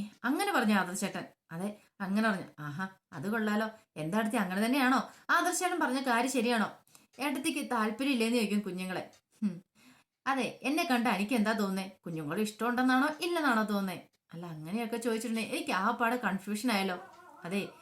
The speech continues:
അതേക്കുറിച്ചൊന്നും ഇനിയിപ്പം അനി ആലോചിക്കണ്ട കേട്ടോ." "അല്ല ഏട്ടത്തി, അതെന്താ അങ്ങനെ പറഞ്ഞേ?" "അനിയുടെ കല്യാണം കഴിയും ഉടനെ. അപ്പൊ അനാമി ആയിട്ടുള്ള കല്യാണം കഴിഞ്ഞതിന് ശേഷം അനിക്കും എത്രയും പെട്ടെന്ന് ഒരു കുഞ്ഞു, കുഞ്ഞുണ്ടാവട്ടെ. പിന്നെ ആ കുഞ്ഞിനെ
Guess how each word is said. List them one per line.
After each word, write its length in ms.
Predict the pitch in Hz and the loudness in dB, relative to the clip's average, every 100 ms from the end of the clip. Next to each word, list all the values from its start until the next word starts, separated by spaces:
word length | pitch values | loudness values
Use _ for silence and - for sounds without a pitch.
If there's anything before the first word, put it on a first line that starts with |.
| - - - - | -20 -20 -16 0
അതേക്കുറിച്ചൊന്നും 680 | 311 339 349 339 294 233 226 | 2 4 2 0 0 0 2
ഇനിയിപ്പം 360 | 240 233 247 247 - - | 2 2 2 0 -10 -4
അനി 180 | 214 277 | 0 2
ആലോചിക്കണ്ട 500 | 214 196 208 214 202 | 4 4 2 0 0
കേട്ടോ." 260 | 175 170 175 - - - - - - - - - _ _ | 0 0 -2 -2 -14 -20 -18 -16 -16 -20 -20 -20 _ _
"അല്ല 140 | 190 214 | -4 -2
ഏട്ടത്തി, 260 | 220 214 226 | -2 -2 2
അതെന്താ 320 | 196 233 262 | 2 4 4
അങ്ങനെ 280 | 214 202 247 | 4 4 2
പറഞ്ഞേ?" 260 | 240 220 214 - _ _ _ _ - | 4 2 -2 -10 _ _ _ _ -10
"അനിയുടെ 320 | 143 156 208 | -6 -4 0
കല്യാണം 380 | 233 208 226 285 | 2 2 4 4
കഴിയും 240 | 254 262 | 4 4
ഉടനെ. 280 | 233 226 214 - - - - - - | 4 2 0 -4 -16 -20 -20 -20 -10
അപ്പൊ 140 | 330 359 | 0 2
അനാമി 380 | 311 320 320 330 | 4 4 4 2
ആയിട്ടുള്ള 340 | 285 277 285 | 2 2 0
കല്യാണം 400 | 277 233 240 269 | 0 2 4 4
കഴിഞ്ഞതിന് 360 | 254 240 247 254 | 2 2 2 2
ശേഷം 360 | 220 214 247 214 - _ 180 | 0 0 0 -4 -8 _ -10
അനിക്കും 280 | 170 170 | -6 -2
എത്രയും 260 | 226 220 240 | -2 0 0
പെട്ടെന്ന് 240 | 240 233 | 0 -2
ഒരു 60 | 262 | -2
കുഞ്ഞു, 220 | 202 190 208 - | -2 -2 -4 -4
കുഞ്ഞുണ്ടാവട്ടെ. 640 | 254 262 240 208 202 196 - - _ _ | 0 2 2 2 2 0 -6 -12 _ _
പിന്നെ 180 | 180 196 | -4 0
ആ 120 | 180 208 | 0 0
കുഞ്ഞിനെ 420 | 214 185 196 | -2 -2 0